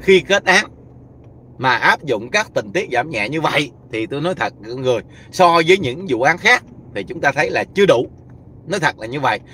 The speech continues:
Mặc dù cái phiên phúc thẩm chưa diễn ra, nhưng mà chúng ta cũng nói một câu công tâm, tức là không binh vực bên nào. Nếu như đem so đối với tất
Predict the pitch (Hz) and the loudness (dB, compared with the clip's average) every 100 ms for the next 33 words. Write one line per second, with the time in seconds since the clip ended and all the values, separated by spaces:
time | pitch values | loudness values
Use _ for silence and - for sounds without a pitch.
0 | - 131 175 - 156 220 202 196 185 165 | -12 0 0 2 2 2 0 0 0 0
1 | 214 - 120 180 - 196 170 147 202 175 | -4 -4 -4 -4 0 4 4 4 2 0
2 | - - - 160 180 156 120 175 202 156 | -2 -20 -6 -2 0 0 -4 -4 0 0
3 | 127 156 196 196 127 160 151 160 156 _ | 0 -2 -2 -2 0 2 2 0 -4 _
4 | - - 170 160 - - - 226 226 160 | -14 -2 -2 -2 -12 -20 -4 -2 2 0
5 | 131 185 180 160 - - 190 147 120 170 | 2 0 0 -2 -10 -4 -2 -2 0 0
6 | 151 120 - - - - - 170 247 294 | 2 0 -4 -20 -20 -20 -4 2 2 2
7 | 202 190 160 190 190 180 - 190 185 180 | 2 2 0 2 2 2 2 6 6 6
8 | 180 185 226 240 247 254 262 | 4 0 4 2 2 2 0